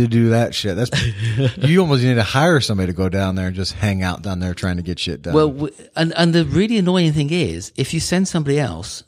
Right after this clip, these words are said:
Speaker 2: you have to give them a power of attorney.
Speaker 1: Yeah.
Speaker 2: Uh, uh, with I D and, and blood and stuff. It's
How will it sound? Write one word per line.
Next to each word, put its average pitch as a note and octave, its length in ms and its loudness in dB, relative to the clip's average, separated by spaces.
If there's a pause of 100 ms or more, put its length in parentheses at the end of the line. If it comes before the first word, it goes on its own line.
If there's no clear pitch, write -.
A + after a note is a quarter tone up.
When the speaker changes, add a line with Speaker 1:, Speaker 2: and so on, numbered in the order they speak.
Speaker 2:
you B2 140 0
have C3+ 180 -4
to - 60 -14
give B2 100 -2
them B2+ 100 0
a B2 60 0
power C3 240 -4
of B2+ 80 -6
attorney. C3 540 -4 (100)
Speaker 1:
Yeah. C#2+ 200 -10 (600)
Speaker 2:
Uh, B2+ 160 -6
uh, C3 180 -10
with C3 160 2
I B2+ 160 6
D B2+ 340 2
and, E2+ 320 -4
and G2+ 240 -2
blood A#2+ 300 0
and D#2+ 240 -4 (100)
stuff. - 360 -10
It's A#2 260 -12